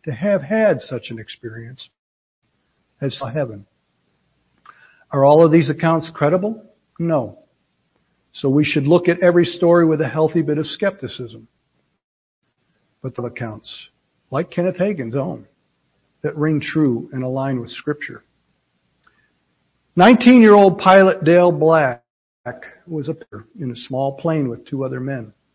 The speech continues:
And the man flying the plane lost altitude and crashed into a stone tower at a hundred thirty-five miles per hour. The plane plunged seventy feet to the ground.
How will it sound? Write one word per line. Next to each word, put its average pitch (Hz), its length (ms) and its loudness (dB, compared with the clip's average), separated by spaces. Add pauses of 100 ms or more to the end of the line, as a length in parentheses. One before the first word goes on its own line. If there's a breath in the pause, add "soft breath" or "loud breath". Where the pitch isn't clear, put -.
(1400 soft breath)
And 131 120 -4
the 151 60 0
man 196 280 6
flying 190 360 4
the 156 80 0
plane 180 400 2
lost 151 360 0
altitude 160 560 -2
and 139 120 -6
crashed 147 400 -4
into 127 160 -6
a 123 40 -6
stone 156 500 -8
tower 127 500 -4 (340 soft breath)
at 143 100 -10
a 123 40 -12
hundred 170 280 -2
thirty-five 156 1040 -6
miles 143 440 -4
per 143 140 -2
hour. 143 80 -2 (580)
The - 80 -10
plane 180 440 2
plunged 165 560 2 (100)
seventy 180 540 -2
feet 170 380 -6
to 139 80 -10
the 139 100 -4
ground. 131 420 -4